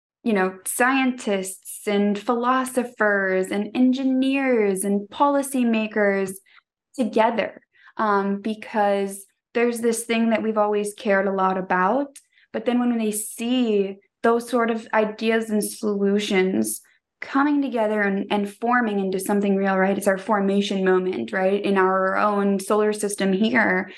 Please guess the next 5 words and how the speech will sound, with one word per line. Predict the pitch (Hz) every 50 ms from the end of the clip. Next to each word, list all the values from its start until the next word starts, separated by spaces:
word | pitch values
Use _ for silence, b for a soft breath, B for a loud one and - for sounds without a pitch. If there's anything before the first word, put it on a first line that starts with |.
| B B B B B B
Um, | - 220 208 202 202 202 202 202 202 202 202 b b b b b b b b _ -
there's | 233 233 240 240 247
just | 285 285 285 - -
so | - 320 320
much | 311 311 311 311 294 - - - -